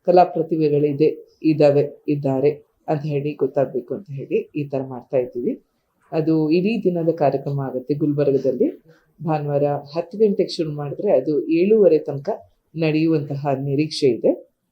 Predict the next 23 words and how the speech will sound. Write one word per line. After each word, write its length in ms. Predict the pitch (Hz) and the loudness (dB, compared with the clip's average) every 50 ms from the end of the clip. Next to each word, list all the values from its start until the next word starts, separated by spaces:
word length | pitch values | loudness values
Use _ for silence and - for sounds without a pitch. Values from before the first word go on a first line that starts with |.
| _ _ _ _ | _ _ _ _
ಈ 220 | 185 196 196 196 196 | 0 2 4 4 4
ಒಂದು, 460 | 190 185 175 165 175 175 170 165 170 170 170 - - - - - - - - _ - | 4 2 2 2 4 4 4 2 0 -2 -6 -14 -18 -16 -16 -16 -16 -18 -20 _ -2
ಆ, 460 | - 165 170 170 165 165 165 165 165 165 165 170 170 - _ _ _ _ _ _ _ _ - | 0 2 2 2 2 0 -2 -4 -6 -8 -10 -12 -14 -18 _ _ _ _ _ _ _ _ -14
ಸ್ಟೇಜ್, 640 | - - - - 202 190 185 180 - - - - 175 | -12 -4 4 6 6 6 6 4 -2 -6 0 4 4
ಆ, 60 | 175 | 4
ಪ್ರೋಗ್ರಾಮ್ನಿಂದ 840 | 170 175 180 185 175 160 170 170 160 160 160 160 160 151 151 151 170 190 196 - - - _ _ _ _ - - - | 4 4 2 2 2 2 2 2 0 0 -2 -4 -6 -6 -4 -2 0 0 -2 -4 -8 -18 _ _ _ _ -12 0 4
ಸಾಕಷ್ಟು 580 | 190 170 170 - 185 170 - - - 185 175 | 4 4 6 4 2 0 0 0 2 4 6
ಅಲ್ಲಿ 300 | 170 151 151 151 151 151 | 6 4 4 2 0 0
ಗುಲ್ಬರ್ಗ 420 | 147 160 175 175 160 175 175 175 170 | 2 2 2 4 6 4 6 6 4
ಜಿಲ್ಲೆಯಲ್ಲಿ 800 | 156 160 - 151 147 143 143 143 143 143 156 - - - _ _ 143 | 2 4 2 4 6 8 8 8 6 4 0 -2 -6 -10 _ _ -6
ಬಹಳ 240 | 147 147 156 175 190 | -4 0 2 2 2
ಸಂತೋಷದಿಂದ 840 | 185 - 165 147 147 143 190 202 214 214 208 - 175 165 165 160 160 | 2 2 0 -2 0 4 4 6 6 4 2 -2 -6 -6 -2 0 0
ಕಲಾವಿದರು 640 | 170 175 160 156 151 151 147 151 143 139 151 160 156 | 2 2 2 2 2 2 0 0 -2 -4 -4 -4 -4
ಮತ್ತೆ 200 | 151 143 143 151 | -6 -6 -6 -6
ಕಲಾಸಕ್ತರು 840 | - 143 139 147 160 180 190 - 180 170 - - _ - 185 226 226 - - _ _ - - _ - | -4 -2 0 0 0 0 0 0 0 -2 -2 -4 _ -2 -2 -2 -2 -4 -8 _ _ -20 -16 _ -2
ಕಾಯ್ತಾ 320 | 160 156 160 156 156 147 | 0 0 0 0 2 2
ಇದ್ದಾರೆ. 480 | 143 143 139 143 143 139 180 226 - - 160 | 2 2 2 2 0 0 0 -2 -4 -8 -8
ಮತ್ತೆ 260 | 175 165 151 147 170 151 | -8 -8 -4 0 2 2
ಅಲ್ಲಿ 300 | 147 156 175 196 220 208 | 4 4 2 4 4 4
ಒಂದು 260 | 185 175 175 170 180 | 4 2 2 -2 -2
ನಮ್ಮ 320 | 175 160 151 147 151 151 143 139 139 139 - _ _ _ _ _ _ _ _ | -2 -2 -4 -4 -4 -4 -4 -4 -6 -8 -12 _ _ _ _ _ _ _ _
ಕಲೆಯ 400 | - 190 180 180 202 226 226 214 208 | 2 6 6 8 8 6 6 4 2
ಹಿರಿಮೆಯನ್ನ 680 | 190 202 180 170 175 175 175 175 175 165 156 156 160 | 2 0 0 0 0 -2 -2 -4 -4 -4 -4 -4 -4